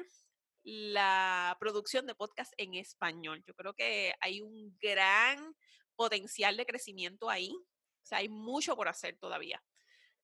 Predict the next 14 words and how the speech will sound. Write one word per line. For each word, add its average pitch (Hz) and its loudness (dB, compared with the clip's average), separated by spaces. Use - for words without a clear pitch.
Así 202 -10
que, 233 -6
pues, 214 -4
ese 247 -2
fue 262 0
mi, 233 -4
mi 220 -4
granito 214 4
de 220 2
arena 202 2
para 196 0
contribuir 208 -2
con 180 -4
eso. - -8